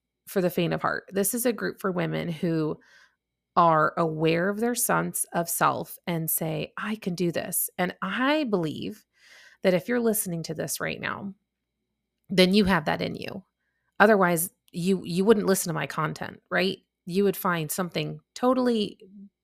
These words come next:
easy to listen to. I've never been, um, accused of being super light to talk to and easy.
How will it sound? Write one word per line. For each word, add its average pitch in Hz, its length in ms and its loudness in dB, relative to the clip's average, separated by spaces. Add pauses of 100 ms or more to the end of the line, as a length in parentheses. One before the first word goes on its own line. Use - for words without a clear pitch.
(320)
easy 185 480 0
to - 160 -4
listen 156 300 -4
to. - 220 -10 (640)
I've 190 200 4
never 220 260 2
been, 190 320 -4 (280)
um, 156 520 -6 (580)
accused 196 440 -4
of 165 80 -6
being 156 400 -10 (280)
super 175 540 0
light 160 480 -2 (460)
to 170 180 -2
talk 160 380 -2
to 156 320 -6
and 165 200 -6 (120)
easy. 175 400 -4